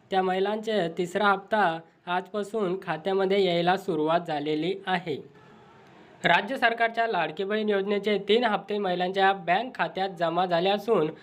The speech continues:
आतापर्यंत तब्बल दोन कोटीपेक्षा जास्त महिलांना या योजनेचा माध्यमातून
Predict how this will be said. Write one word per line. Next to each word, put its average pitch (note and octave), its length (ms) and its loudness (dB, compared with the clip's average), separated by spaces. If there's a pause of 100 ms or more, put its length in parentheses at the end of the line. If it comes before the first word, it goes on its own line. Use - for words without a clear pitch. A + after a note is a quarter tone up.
(160)
आतापर्यंत A#3 540 2 (180)
तब्बल G#3 360 2
दोन G3+ 260 -2
कोटीपेक्षा G#3 560 -4
जास्त F3+ 340 0
महिलांना G3 520 4
या F#3+ 140 2
योजनेचा F#3 680 2 (920)
माध्यमातून F#3+ 840 2